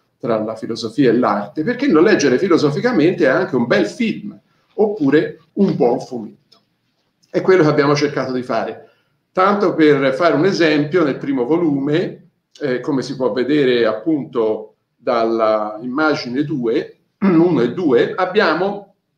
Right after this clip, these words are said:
messo in relazione, eh, le, le teorie dei sofisti con le storie di Asterix, di Goscinny e Inversione. In che senso? Cioè,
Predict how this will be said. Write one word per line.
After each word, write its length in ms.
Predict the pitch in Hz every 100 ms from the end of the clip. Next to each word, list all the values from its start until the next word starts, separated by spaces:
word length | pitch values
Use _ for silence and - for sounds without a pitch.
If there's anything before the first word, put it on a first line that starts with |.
| _ _ -
messo 320 | 185 190 156
in 80 | 135
relazione, 840 | 151 151 147 147 117 123 147 - _ _ _ _
eh, 580 | 180 147 147 143 139 131
le, 380 | 131 139 143 147
le 100 | 151
teorie 260 | 196 220 190
dei 140 | 151
sofisti 760 | 143 208 208 151 143 - 180 180
con 400 | 175 165 151 156 160 165 - _ _ _
le 120 | 175 185
storie 340 | - 143 143
di 80 | 135
Asterix, 920 | 131 - 135 123 - - 139 135 143
di 360 | 131 123 123 120
Goscinny 580 | 135 127 - 143 123 127
e 240 | 117 110
Inversione. 760 | 113 127 135 131 - - - 440 - _ _ _ _ _ _
In 120 | - 202
che 140 | 185
senso? 540 | - 147 120 113 143
Cioè, 500 | 139 208 160 - -